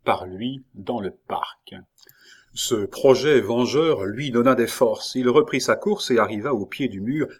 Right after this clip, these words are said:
haletant et couvert de sueur. Alors, s'aidant de chaque branche, il parvint au faîte et retomba de l'autre côté. Mais de l'autre côté, plus de cheval, ou pour mieux dire, plus de chevaux.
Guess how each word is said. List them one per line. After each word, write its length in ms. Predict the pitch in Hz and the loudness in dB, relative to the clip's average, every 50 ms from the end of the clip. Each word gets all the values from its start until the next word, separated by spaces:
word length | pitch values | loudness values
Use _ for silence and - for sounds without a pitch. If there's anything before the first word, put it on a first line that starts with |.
| _ _ - | _ _ -4
haletant 600 | 156 143 127 123 - _ _ 135 120 123 120 - _ _ _ _ | -2 -2 -2 -4 -6 _ _ 0 0 0 -2 -8 _ _ _ _
et 140 | - 123 120 | -6 -4 -4
couvert 360 | - - 117 101 131 120 113 | -4 -4 0 2 4 4 4
de 80 | 110 107 | 2 0
sueur. 600 | - - - 113 107 104 98 - - - - _ _ _ _ _ _ _ _ _ _ - - _ _ _ | -4 -4 -4 -4 -4 -6 -6 -6 -10 -18 -20 _ _ _ _ _ _ _ _ _ _ -20 -20 _ _ _
Alors, 360 | 131 135 156 208 233 220 226 | 4 4 4 6 4 2 0
s'aidant 520 | - - - 147 139 127 120 143 139 131 117 | -2 -2 0 2 2 4 4 2 2 2 2
de 100 | 110 107 | 0 -2
chaque 320 | - - - 127 101 - | -2 0 0 0 0 0
branche, 560 | 95 90 92 98 104 120 151 175 175 - - | -2 -6 -6 -4 -4 -4 -4 -6 -8 -12 -12
il 140 | - 139 127 | -14 -14 -6
parvint 400 | - - 139 131 127 147 160 151 - | 0 2 4 4 4 2 0 2 4
au 100 | 135 120 | 4 4
faîte 380 | 123 - - 165 185 - - - | 4 4 2 2 2 2 2 0
et 60 | 120 | 2
retomba 520 | 113 139 156 156 - 127 123 120 151 143 113 | 4 4 4 4 4 2 2 4 2 2 2
de 80 | 117 | 4
l'autre 260 | 117 127 123 123 - | 4 2 2 2 0
côté. 460 | 117 - 123 110 - - 120 104 98 - _ _ _ - - _ - | -2 -2 -2 -4 -4 -6 -12 -12 -12 -14 _ _ _ -20 -20 _ 0
Mais 200 | 139 139 135 120 | 2 2 2 2
de 240 | 107 110 110 104 113 | 0 -4 -4 -2 0
l'autre 300 | 117 147 151 - 139 127 | 0 0 0 0 -2 -2
côté, 760 | - - 104 - - - 170 170 147 127 113 98 98 - - - | 0 0 0 0 -2 -2 -4 -2 -2 -4 -8 -8 -12 -14 -14 -14
plus 220 | - 151 170 180 | -8 -6 -2 0
de 100 | 131 117 | 0 0
cheval, 400 | 117 - 170 170 196 190 143 110 117 | 0 0 -2 -2 -2 -4 -6 -6 -8
ou 180 | 143 156 160 | -6 -6 -6
pour 240 | - - 160 123 117 | -4 -2 -2 -2 -2
mieux 180 | 117 104 107 107 | -2 -4 -4 -4
dire, 360 | 113 139 185 208 202 160 - - _ _ _ _ _ _ | -4 -6 -6 -6 -6 -6 -8 -12 _ _ _ _ _ _
plus 260 | - - 202 247 208 | -4 0 2 2 4
de 100 | 131 123 | 4 2
chevaux. 600 | 117 - - - 117 101 101 147 165 120 87 - | 2 0 -2 -4 -4 -4 -4 -4 -4 -4 -4 -6